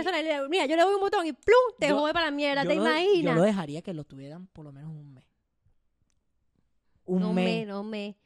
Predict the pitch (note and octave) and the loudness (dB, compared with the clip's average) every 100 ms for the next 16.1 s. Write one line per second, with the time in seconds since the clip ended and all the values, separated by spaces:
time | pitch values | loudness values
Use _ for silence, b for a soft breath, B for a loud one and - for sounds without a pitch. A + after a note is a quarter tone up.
0 | _ _ - F#3 G#3 A3 A#3 A3 A3 E3 | _ _ -14 -12 -12 -14 -14 -12 -6 -4
1 | G3 G#3+ G#3+ A#3+ G#3+ A#3+ C#4+ C#4 B3 B3+ | -4 -4 -6 -6 -4 0 0 0 0 -2
2 | C#4 D4+ C#4+ A#3+ C#4+ C4+ C4 B3+ B3+ E3+ | -2 -2 2 6 6 6 2 0 0 -2
3 | D#3+ B3 A3+ A3+ A3+ G3 E3+ - A3 G3 | -4 -2 -2 -4 -6 -8 -10 -6 -4 -4
4 | G3 F#3+ E3 D#3+ F#3 G#3 A#3 D4+ A3 G#3 | -4 -8 -10 -10 -10 -8 -10 -10 -8 -4
5 | A3+ A3+ A3 B3+ A3+ G#3+ A3 G3 G3+ A3+ | -2 0 -2 -4 -4 -4 -6 -2 0 0
6 | G#3+ A#3 A3+ A3 G#3+ A3 C4+ D4 G#3 F#3 | -4 -8 -8 -10 -8 -10 -8 -8 -8 -10
7 | F3+ F3 F3+ F3 A#3+ C#4 D4+ D4 C#4 A3+ | -12 -12 -12 -12 -12 -10 -10 -8 -8 -6
8 | D4 E4 F3+ D#3+ - _ _ - F#3+ F3+ | -6 -8 -10 -16 -20 _ _ -16 -12 -10
9 | F3 F#3 G#3+ G#3 A3 A3 C4 C4+ C4 A3+ | -8 -6 -4 -4 -6 -6 -6 -8 -10 -12
10 | G#3 G#3+ C4+ C4 C#4 C4 A#3+ C4 G#3+ G#3 | -10 -10 -10 -10 -10 -12 -14 -12 -8 -4
11 | B3+ A#3+ G3 F3+ F#3 G3+ F#3 - - _ | -2 -2 -4 0 4 4 2 -8 -20 _
12 | _ _ _ _ _ _ D#4+ C#4+ D4 _ | _ _ _ _ _ _ _ _ _ _
13 | _ _ _ _ _ _ _ _ _ _ | _ _ _ _ _ _ _ _ _ _
14 | _ _ _ _ _ _ _ _ _ _ | _ _ _ _ _ _ _ _ _ _
15 | _ _ _ _ _ _ - G3+ F3+ E3 | _ _ _ _ _ _ -18 -12 -12 -12